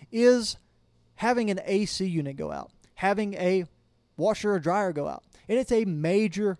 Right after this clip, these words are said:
cost that you have to take on and try to overcome.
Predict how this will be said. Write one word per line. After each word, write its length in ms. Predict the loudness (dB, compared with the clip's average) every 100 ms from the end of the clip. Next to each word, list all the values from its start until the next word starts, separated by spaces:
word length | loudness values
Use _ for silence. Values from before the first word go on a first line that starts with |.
| -8
cost 360 | -2 0 0 0
that 180 | -2
you 100 | 0
have 380 | 0 2 -2 -4
to 300 | -4 -4 -4 -8 _ _ _ _
take 240 | 0 2 2
on 360 | 0 0 -2 -6 _ -4
and 220 | -2 -2
try 200 | 0 4
to 80 | 6
overcome. 680 | 4 2 0 -2 -4 -8